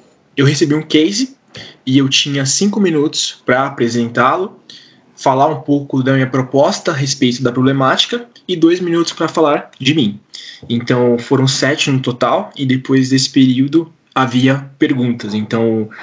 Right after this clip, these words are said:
eu fui sabatinado pela banca, que tinha V Ps, superintendentes, também o R H da companhia.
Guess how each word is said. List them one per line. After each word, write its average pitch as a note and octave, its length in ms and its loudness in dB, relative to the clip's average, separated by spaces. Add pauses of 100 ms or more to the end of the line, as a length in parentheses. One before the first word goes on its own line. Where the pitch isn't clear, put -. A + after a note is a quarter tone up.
(240)
eu A#2+ 80 2
fui A#2+ 360 0
sabatinado B2+ 580 0
pela A#2 220 0
banca, C#3 480 2
que C3 100 -8
tinha A2 640 -4 (180)
V B2 200 -6
Ps, C3+ 480 2
superintendentes, B2+ 1040 -2
também A#2 260 -2
o A#2+ 40 2
R A#2 120 0
H A2+ 160 2
da A#2 80 -2
companhia. D#3 560 2